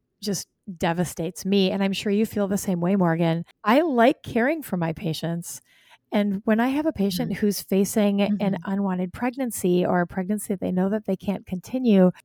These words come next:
Speaker 1: I wanna be there for them. I wanna be there to help them through the physical aspect and the emotional aspect and the mental aspect. And going to the internet just isn't the same thing.
Speaker 2: Oh, yeah.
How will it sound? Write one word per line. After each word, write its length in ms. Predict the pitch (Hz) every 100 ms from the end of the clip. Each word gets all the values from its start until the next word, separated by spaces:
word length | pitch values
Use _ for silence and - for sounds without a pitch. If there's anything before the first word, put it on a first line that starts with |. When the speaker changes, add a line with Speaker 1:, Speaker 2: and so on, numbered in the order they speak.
| _
Speaker 1:
I 120 | 240
wanna 240 | 269 294 262
be 260 | - 220
there 260 | 285 247 170
for 160 | - 170
them. 420 | 175 - 175 -
I 80 | 220
wanna 200 | 233 233
be 180 | 202 240
there 320 | 208 220 220
to 160 | 214 220
help 240 | 185 202
them 180 | - 190
through 140 | 196 180
the 80 | 180
physical 440 | 226 226 254 262
aspect 480 | 247 - 262 254 -
and 120 | 185
the 100 | 175
emotional 540 | 170 190 220 - 247 220
aspect 460 | 220 - 220 214 214
and 100 | 202
the 60 |
mental 380 | 202 247 208 226
aspect. 520 | 226 - 240 240 - -
And 160 | 226 208
going 240 | 240 269
to 80 | 254
the 140 | 208
internet 440 | 226 247 240 240 -
just 300 | 285 - - -
isn't 380 | 208 202 180
the 80 | 185
same 320 | - 180 175
thing. 340 | - - 220 220 _ _
Speaker 2:
Oh, 300 | 196 165 147 -
yeah. 300 | 143 131